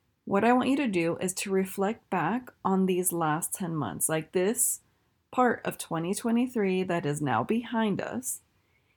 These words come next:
Is there anything that you wanted to get th-, get done that you did not get done?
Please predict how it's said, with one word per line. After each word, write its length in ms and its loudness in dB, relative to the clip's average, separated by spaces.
Is 180 4
there 340 4
anything 500 2
that 140 0
you 200 0
wanted 400 -2
to 120 -2
get 220 -2
th-, 140 -8
get 340 0
done 500 2
that 160 2
you 180 2
did 220 -2
not 360 0
get 260 -6
done? 400 -8